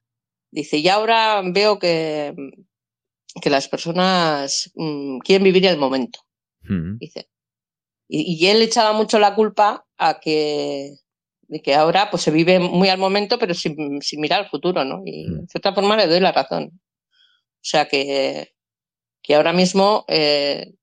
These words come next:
Speaker 1: las personas miramos, somos cada vez más individualistas, ¿no? Y no somos capaces, o sea, no, no tenemos un, ese, esa meta, ¿no? De
Speaker 2: Sí, el futuro.
Speaker 1: de mejora, y se ve claramente, porque el clima, el clima nos la refanfinfla,
Speaker 2: Sí.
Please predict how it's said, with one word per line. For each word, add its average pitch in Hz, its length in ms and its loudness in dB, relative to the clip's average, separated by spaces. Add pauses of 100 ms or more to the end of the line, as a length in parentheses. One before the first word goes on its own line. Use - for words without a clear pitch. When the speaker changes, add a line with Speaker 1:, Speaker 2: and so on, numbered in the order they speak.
(1160)
Speaker 1:
las 156 300 -2
personas 190 420 0
miramos, 202 460 2
somos 208 400 -2
cada 185 160 2
vez 196 80 -4
más 208 220 -2
individualistas, 156 880 -2
¿no? 190 180 -4
Y 147 560 -10
no 160 160 -8
somos 185 280 -4
capaces, 165 380 -2
o - 20 -10
sea, 175 120 -2
no, 214 140 2
no 202 200 0
tenemos 208 420 0
un, 165 200 -4
ese, 160 440 -2
esa 175 180 0
meta, 156 320 0
¿no? 165 160 0
De 143 460 -4
Speaker 2:
Sí, 98 100 -4
el 78 260 -6
futuro. 90 440 -8 (100)
Speaker 1:
de 147 140 -4
mejora, 156 400 2
y 156 40 -4
se 156 160 -4
ve 175 140 2
claramente, 160 500 0
porque 135 340 -4
el 135 80 -8
clima, 160 340 0
el 156 200 -6
clima 165 300 -2
nos 156 240 -2
la 147 140 2
refanfinfla, 196 1040 0
Speaker 2:
Sí. 113 320 -2